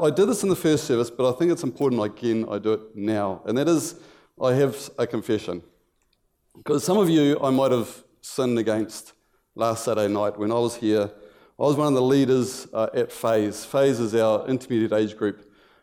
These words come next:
uh, that Brian Kirby and Jordan lead. And last Saturday night, we had ninety-three intermediate age group kids come here to do the amazing race. And what we did is we had to split into teams, and I was one of the team leaders, and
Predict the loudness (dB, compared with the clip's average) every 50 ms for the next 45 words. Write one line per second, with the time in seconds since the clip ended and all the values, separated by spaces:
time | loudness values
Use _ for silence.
0 | _ -8 -6 -4 -4 -2 0 0 -2 -2 -2 -2 0 0 0 -2 -2 0 2 2
1 | 2 2 0 -2 -2 -2 -2 0 0 0 2 0 0 0 0 0 0 0 -2 -4
2 | -8 -18 -20 _ _ _ _ -12 -8 -4 -2 0 0 0 0 0 -2 -6 -8 -8
3 | -2 0 2 2 2 2 2 2 0 0 0 0 -2 0 0 -2 -2 0 -2 0
4 | 0 0 0 -2 -2 -4 -2 0 0 2 0 -2 -4 -10 -16 _ _ _ _ _
5 | _ -6 -6 -6 -4 -2 -2 0 0 2 0 0 0 -2 -6 -6 -6 -6 -8 -4
6 | -4 -4 -4 -6 -12 -8 -4 -4 -2 -2 -4 -2 0 0 0 0 -2 -4 -8 -10
7 | -8 -6 -6 -4 -4 -4 -4 -4 -4 -4 -4 -4 -6 -6 -8 -10 -12 -10 -8 -8
8 | -8 -8 -10 -18 -20 -20 -20 _ _ _ _ _ _ _ _ _ _ _ _ _
9 | _ _ -6 -2 0 2 4 4 2 2 4 4 4 4 2 2 2 2 0 -2
10 | -4 -6 0 2 2 4 4 2 0 -2 -6 -4 -2 0 0 2 2 0 0 -2
11 | -6 -12 -20 _ -20 -20 _ _ _ -4 -2 0 0 2 0 0 0 -2 -2 -2
12 | -2 0 2 2 2 2 4 4 4 2 2 -2 -6 -10 -8 -4 -2 0 0 0
13 | -2 -4 -6 -12